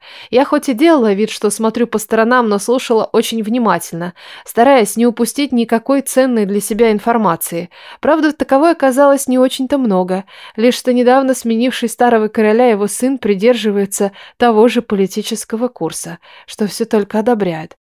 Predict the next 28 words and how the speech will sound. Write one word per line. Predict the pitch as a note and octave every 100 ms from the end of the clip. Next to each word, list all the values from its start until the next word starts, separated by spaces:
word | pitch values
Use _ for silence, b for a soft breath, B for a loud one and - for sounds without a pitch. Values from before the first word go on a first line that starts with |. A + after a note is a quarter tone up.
| _
И | -
вообще | A#3+ B3
в | F#4
королевстве | - A3+ A#3 D#4 - G#3
мир | G3+ A#3+
и | A#3+
покой. | A3+ G#3+ - E3+ F3 B B B
Просто | C4+ D#4 B3
потому, | A#3+ A#3 A3+ C#4
что | - G#3+
штат | - C4 A#3+
боевых | G3+ G3+ G3+ B3 -
магов | A3 D4 G#3 -
куда | G#3+ G3+ C#4
больше, | A3+ G#3+ G3 F#3+
чем | - F#3+
в |
соседних | - A#3 - E3+ D#3
державах. | D#3+ G3+ F#3+ D#3 A#2+ - _ - B B B
Вскоре | - - F#3 F3+ A#3 -
за | A3 A#3+
очередным | A#3 B3+ C4 E4
поворотом | C4+ A#3 B3+ D#4+ A#3
дороги | G#3+ C4+ C4+
показалась | A#3 - G3 G#3 C#4 D4 -
внушительная | G#3 G#3+ G#3 D4 D4 B3+ A#3 G#3
каменная | A#3 A#3 A3+ A3+ A#3+ -
арка. | F3+ E3+ - F3